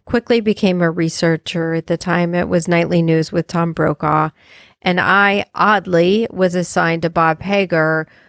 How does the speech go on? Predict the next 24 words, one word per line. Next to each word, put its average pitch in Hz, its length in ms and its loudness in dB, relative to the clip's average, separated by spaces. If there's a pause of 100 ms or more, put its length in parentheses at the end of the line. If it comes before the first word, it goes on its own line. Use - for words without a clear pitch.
(120)
who 180 500 0
at 175 160 0
the 185 100 0
time 202 640 0
was 170 540 2 (420)
the 220 280 2
most 202 360 2
well-known 165 760 0
aviation 170 640 0
and 160 120 -4
transportation 156 1000 -6 (100)
correspondent. 165 960 -2 (480)
And 190 180 -2
what 208 220 0
that 196 180 0
means 226 600 0
is, 170 200 -4
unsexy 175 840 -2
as 170 140 -2
it - 220 -6
sounds, 170 760 0 (440)
is 170 480 0 (240)
every 220 260 2
time 180 600 -4